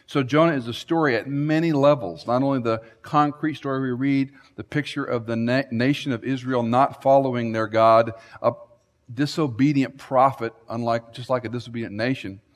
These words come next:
And then we apply all the way to Christ's words when we'll look at that in the weeks to come. So it is a powerful, poignant story. Essentially,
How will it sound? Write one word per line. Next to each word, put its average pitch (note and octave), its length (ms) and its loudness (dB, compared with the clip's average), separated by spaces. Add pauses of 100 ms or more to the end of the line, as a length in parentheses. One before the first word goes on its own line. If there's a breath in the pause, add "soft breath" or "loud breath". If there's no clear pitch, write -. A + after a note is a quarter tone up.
(360 soft breath)
And B2+ 180 0
then C3 80 2
we B2+ 80 0
apply B2 340 4
all C3 280 4
the C3 80 0
way B2 140 -4
to A#2 100 -12
Christ's C#3 440 -2
words A2 440 -6
when A2+ 240 -8
we'll G#2+ 200 -6
look A2 200 -6
at G2+ 80 -10
that G#2 240 -2
in G#2 140 -10
the G2 60 -8
weeks F#2 340 -12
to - 100 -20
come. D#2+ 360 -10 (520)
So B2+ 200 -4
it A#2+ 140 -2
is A2 140 -4
a G#2+ 60 -8
powerful, A#2+ 640 0
poignant A2 480 -10
story. F#2+ 400 -10 (1800 soft breath)
Essentially, G#2+ 680 -2